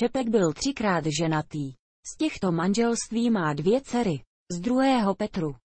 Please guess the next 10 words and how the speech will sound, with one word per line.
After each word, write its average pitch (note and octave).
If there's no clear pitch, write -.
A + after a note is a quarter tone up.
nar, E3
tisíc B3
devět B3
set C4
sedmdesát G3
dva D#3
a B3+
z -
třetího B3+
Kristýnu, D#3+